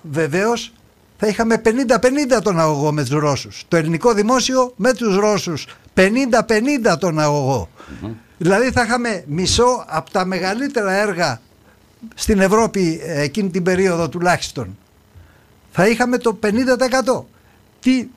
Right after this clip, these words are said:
Speaker 1: και το θεωρήσαμε αυτό ασύμφορο, θεωρήσαμε αυτό ότι είναι, ε, ας πούμε, ενοχλητικό για την Ελλάδα,
Speaker 2: Μμμ.
Speaker 1: ε, ε, και τον, ε, ματαιώσαμε και κρατάμε τον ταπ αυτόν,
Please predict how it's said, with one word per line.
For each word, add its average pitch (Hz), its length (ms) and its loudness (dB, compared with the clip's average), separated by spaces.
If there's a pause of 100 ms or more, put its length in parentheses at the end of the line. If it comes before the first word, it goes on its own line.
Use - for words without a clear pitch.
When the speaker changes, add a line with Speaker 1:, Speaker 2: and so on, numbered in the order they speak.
(420)
Speaker 1:
και 202 340 2
το 190 140 -2
θεωρήσαμε 220 520 0
αυτό - 180 -4
ασύμφορο, 208 800 -4 (560)
θεωρήσαμε 226 520 0
αυτό 240 260 2
ότι 240 200 -2
είναι, 226 320 0 (280)
ε, 170 160 -2 (260)
ας 151 120 -6
πούμε, 196 480 0 (200)
ενοχλητικό 190 1000 2
για 170 220 0
την 185 180 -4
Ελλάδα, 160 640 0
Speaker 2:
Μμμ. 69 280 -12 (1080)
Speaker 1:
ε, 160 140 -2
ε, 160 60 0
και 180 220 0
τον, 170 320 2
ε, 143 200 0
ματαιώσαμε 190 840 2 (120)
και 202 120 0
κρατάμε 220 600 2 (440)
τον 143 280 2
ταπ 208 300 2
αυτόν, 185 420 -2